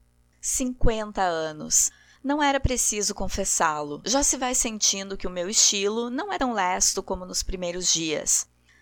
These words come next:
Naquela ocasião, cessado o diálogo com o oficial de marinha, que enfiou a capa e saiu, confesso que fiquei um pouco triste.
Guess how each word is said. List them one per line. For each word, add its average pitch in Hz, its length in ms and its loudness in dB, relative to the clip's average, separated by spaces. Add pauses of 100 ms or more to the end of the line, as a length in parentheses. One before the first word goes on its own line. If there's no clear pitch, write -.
(240)
Naquela 285 400 2
ocasião, 180 640 2
cessado 202 720 4
o 180 40 -4
diálogo 165 540 2
com 175 100 -4
o 160 60 -6
oficial 160 420 0
de 156 120 -4
marinha, 190 640 -4 (140)
que 226 120 2
enfiou 196 340 2
a 175 60 4
capa 170 320 2
e 170 40 -2
saiu, 226 680 2
confesso 277 680 2
que - 120 -6
fiquei 262 360 0
um 269 60 0
pouco 226 300 8
triste. - 720 0